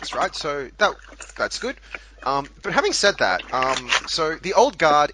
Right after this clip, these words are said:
is a film with Charlize Theron, and I think I'm gonna throw to Mags, 'cause Mags is just gonna give a little bit of context about what the general reception of The Old Guard has been. Mags?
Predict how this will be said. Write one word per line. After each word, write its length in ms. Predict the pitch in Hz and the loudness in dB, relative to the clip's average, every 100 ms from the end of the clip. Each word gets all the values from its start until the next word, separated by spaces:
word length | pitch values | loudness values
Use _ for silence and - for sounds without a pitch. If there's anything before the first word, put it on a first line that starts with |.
| 139 | -2
is 260 | 135 120 - | -4 -4 -6
a 180 | 120 117 | -6 -6
film 480 | - 131 123 120 | -8 -12 -12 -12
with 180 | 107 113 - - - - | -10 -6 -2 -4 -6 -12
Charlize 480 | - 139 127 127 - | -6 -4 -4 -6 -8
Theron, 300 | 127 117 180 - - - - | -8 -4 0 0 -2 -18 -6
and 240 | 135 143 - | -4 -2 -6
I 60 | |
think 220 | 156 277 | -8 -8
I'm 80 | 175 | -8
gonna 160 | 170 165 | -6 -4
throw 280 | - 151 143 | -4 -4 -4
to 80 | |
Mags, 480 | 117 117 110 87 101 | -4 -2 -2 -4 -6
'cause 220 | - 135 | -8 -8
Mags 260 | - 156 196 | -6 -6 -6
is 120 | 165 | -6
just 200 | - - | -8 -8
gonna 140 | 156 135 | -8 -8
give 160 | 135 | -10
a 20 | |
little 200 | 123 131 | -10 -10
bit 100 | 120 | -10
of 80 | 117 | -12
context 540 | - 123 127 98 - - | -10 -12 -10 -12 -12 -14
about 300 | 117 107 113 | -8 -8 -8
what 220 | 117 110 - - - | -10 -10 -14 -20 -14
the 100 | 151 | -12
general 800 | 131 170 175 180 151 127 101 101 | -8 -6 -6 -6 -6 -6 -8 -12
reception 720 | 117 - 104 104 - 101 90 92 | -6 -4 -4 -8 -12 -16 -18 -18
of 100 | 98 | -16
The 100 | 104 | -14
Old 260 | 90 95 - | -14 -14 -14
Guard 400 | 87 80 71 - - - | -12 -10 -12 -16 -20 -20
has 180 | - 107 | -18 -16
been. 260 | - 85 73 95 | -14 -16 -16 -16
Mags? 460 | 104 180 160 - | -14 -14 -18 -20